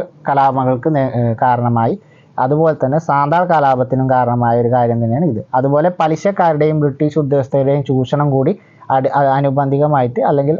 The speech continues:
അഡീഷണൽ ആയിട്ട് എന്ത് ചെയ്തു? സാന്താൾ കലാപത്തിന് കാരണമായ മറ്റൊരു കാരണമാണ് എന്ത്? ബ്രിട്ടീഷ് ഉദ്യോഗസ്ഥരുടെയും അതുപോലെ പലിശക്കാരെയും കൊള്ള പലിശക്കാരുടെയും ചൂഷണം. ഇതൊക്കെയാണ് എന്ത്? സാന്താളുകളുടെ,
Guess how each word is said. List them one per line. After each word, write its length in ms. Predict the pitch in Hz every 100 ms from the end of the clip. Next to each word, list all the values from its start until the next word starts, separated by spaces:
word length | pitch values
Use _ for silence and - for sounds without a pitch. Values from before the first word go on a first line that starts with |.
| - - - - - - -
അഡീഷണൽ 460 | 139 143 143 147 139
ആയിട്ട് 200 | 135 127
എന്ത് 160 | 127 127
ചെയ്തു? 120 | 123
സാന്താൾ 420 | - 131 131 151
കലാപത്തിന് 520 | 139 135 120 117 127
കാരണമായ 440 | 131 123 120 123 135
മറ്റൊരു 500 | 135 123 - 156 156
കാരണമാണ് 420 | 135 120 123 117
എന്ത്? 180 | 113 120 - - - - -
ബ്രിട്ടീഷ് 380 | 135 135 170 175
ഉദ്യോഗസ്ഥരുടെയും 880 | 156 143 139 120 127 123 123 135 185
അതുപോലെ 340 | 131 131 131 180 185
പലിശക്കാരെയും 680 | 139 139 160 165 160 127 117
കൊള്ള 260 | 131 131
പലിശക്കാരുടെയും 880 | 147 147 131 131 131 123 120 131 196
ചൂഷണം. 500 | - 131 120 117 107 95 - - - - - 151 - 127
ഇതൊക്കെയാണ് 460 | 170 185 170 156
എന്ത്? 160 | 151 135
സാന്താളുകളുടെ, 840 | 131 135 143 147 165 165 147 139